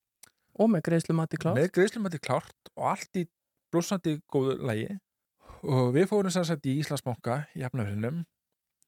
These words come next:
Speaker 2: og báðum um, um sem sagt lán.
Speaker 1: Til íbúðarkaupa?
Speaker 2: Íbúðarkaupa. Þeir sögðu bara nánast þvert nei.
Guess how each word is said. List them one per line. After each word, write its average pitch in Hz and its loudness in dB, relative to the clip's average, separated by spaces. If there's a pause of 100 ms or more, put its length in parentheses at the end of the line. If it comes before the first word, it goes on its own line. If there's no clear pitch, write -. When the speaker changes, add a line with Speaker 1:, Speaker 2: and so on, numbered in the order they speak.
(160)
Speaker 2:
og 131 -8
báðum 139 2
um, 117 0 (280)
um 117 -8
sem 117 -6
sagt - -10 (520)
lán. 113 -8 (280)
Speaker 1:
Til 160 -2
íbúðarkaupa? 156 -6
Speaker 2:
Íbúðarkaupa. 139 -6 (480)
Þeir - -6
sögðu 113 -6
bara - -10 (560)
nánast 117 -4
þvert - -8
nei. 123 -4